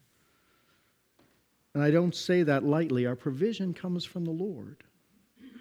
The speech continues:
He is the one who provides for us.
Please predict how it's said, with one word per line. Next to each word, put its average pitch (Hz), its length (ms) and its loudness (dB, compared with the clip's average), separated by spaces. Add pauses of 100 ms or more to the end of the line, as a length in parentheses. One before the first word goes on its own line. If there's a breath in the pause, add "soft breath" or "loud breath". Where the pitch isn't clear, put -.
(500 loud breath)
He 208 280 8
is 226 140 4
the 202 120 8
one 165 340 6
who 160 160 2
provides 156 800 0
for 180 580 -2
us. - 1000 -8